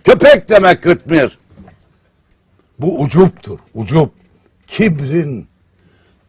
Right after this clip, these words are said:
tevazu şeklinde tezahürdür. Şeriatta bu ucuptur. Ucup. Doymuyor canavar nefsi. Gavurlara bile kendini alkışlatmakla iftihar ediyor.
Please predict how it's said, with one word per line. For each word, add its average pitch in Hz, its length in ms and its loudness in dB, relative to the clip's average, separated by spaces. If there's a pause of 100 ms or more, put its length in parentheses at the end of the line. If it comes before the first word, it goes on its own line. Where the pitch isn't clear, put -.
(560)
tevazu 151 800 2
şeklinde 139 720 -6
tezahürdür. 110 920 -4
Şeriatta 147 720 -4
bu 196 400 0
ucuptur. 131 800 -4 (920)
Ucup. 185 460 4 (640)
Doymuyor 240 680 6
canavar 190 640 6
nefsi. 160 560 0 (920)
Gavurlara 240 840 6
bile 262 240 4
kendini 247 460 0
alkışlatmakla 202 1120 0
iftihar 180 440 0
ediyor. 123 420 -6